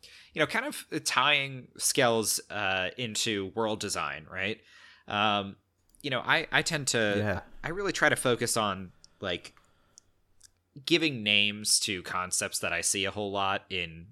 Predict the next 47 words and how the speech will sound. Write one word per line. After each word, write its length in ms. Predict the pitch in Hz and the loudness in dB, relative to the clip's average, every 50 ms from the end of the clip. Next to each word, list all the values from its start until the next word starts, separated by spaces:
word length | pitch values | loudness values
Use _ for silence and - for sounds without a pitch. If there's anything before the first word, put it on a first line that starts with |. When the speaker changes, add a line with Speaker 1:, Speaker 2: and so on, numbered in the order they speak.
| _ _ - | _ _ -10
Speaker 1:
uh, 40 | 95 87 85 - | -8 -6 -6 -4
R 140 | - 92 87 | -4 -6 -6
P 160 | - 92 87 | -6 -8 -8
Gs. 440 | 82 90 95 92 98 101 104 98 92 | -6 -4 -2 -2 -2 -2 -4 -4 -4
And 160 | 87 87 92 | -6 -6 -8
one 200 | 98 107 123 131 | -8 -6 -4 -4
of, 200 | 131 120 - - - - - - - - - | -4 -6 -8 -12 -16 -20 -20 -20 -20 -14 -8
one 80 | 196 190 | -8 -6
of 60 | 180 | -4
the 60 | 160 | -2
names 260 | 147 143 139 135 131 - | 0 0 2 2 2 2
that 80 | 98 | 2
I've 180 | 90 92 101 - | 2 2 2 0
kind 160 | - 104 101 | -2 -4 -4
of 80 | 87 - | -4 -8
coined 440 | - - 110 104 101 95 92 90 90 | -8 -6 -4 -4 -2 -2 -4 -6 -6
for 120 | - 98 87 | -8 -8 -6
myself, 680 | 82 80 82 - - - 92 82 80 82 - - - - | -6 -6 -4 -2 0 0 0 0 -2 -4 -6 -8 -10 -10
and 300 | 82 76 80 82 87 - _ _ | -10 -10 -10 -14 -16 -18 _ _
with 320 | 104 104 92 - - - - - - - - - - - - - - _ | -8 -6 -6 -6 -8 -14 -18 -20 -20 -20 -20 -20 -20 -20 -20 -20 -12 _
this 120 | - 127 - | 0 2 2
sort 180 | - 135 117 | 4 4 2
of 120 | 110 87 98 | 0 0 2
lexicon 680 | 95 98 - - - - - - 101 98 82 78 80 80 | 2 2 4 4 2 2 2 2 0 0 0 0 -2 -4
that 100 | 78 80 | -2 -2
I've, 220 | 82 82 - - | -2 -2 -4 -6
uh, 200 | 73 85 87 82 80 | -4 -4 -4 -4 -4
that 80 | 92 82 | -4 -6
I've 120 | 82 - | -6 -4
put 120 | - 101 - | -6 -6 -6
together, 480 | - 95 78 85 80 80 82 80 80 | -6 -4 -4 -4 -4 -4 -4 -8 -8
is, 520 | 80 73 76 82 80 78 78 - - - - - | -8 -8 -10 -10 -10 -6 -2 0 0 0 -2 -4
uh, 140 | 87 87 | -8 -4
something 280 | - - 147 - - 131 | -2 -2 -2 -2 -4 -4
called 180 | 131 135 123 110 | 0 0 0 0
a 40 | - | 0
travel 400 | - - - 95 87 98 107 117 | -2 0 0 2 0 2 0 -2
cycle, 600 | - - 135 123 123 123 - 139 139 139 143 139 - | -2 2 2 2 2 2 2 0 0 0 -4 -10 -10
right? 260 | - 98 98 107 110 - | -6 -4 -4 -4 -4 -4
Which 220 | 107 95 - - | -6 -4 -4 -4
is 380 | 95 85 82 82 85 - - - - - - - _ _ _ _ | -4 -4 -4 -2 0 0 -2 -2 -6 -16 -20 -20 _ _ _ _
how 460 | - - 131 127 131 131 127 131 131 131 | 4 6 8 10 10 8 6 4 2 0
your 480 | 127 110 107 107 104 101 98 98 92 | -4 -2 0 0 0 2 0 0 -2
player 280 | - - 127 117 107 107 | -2 0 0 2 2 0
character 420 | - - 110 104 95 - - 85 - | 0 0 0 0 0 -2 -6 -2 0
starts 520 | - - - 120 104 113 127 - - - | 0 2 4 4 2 2 2 0 -2 -2
moving 440 | 139 135 131 131 143 139 143 147 147 | -2 -2 -2 0 0 -2 -2 -4 -10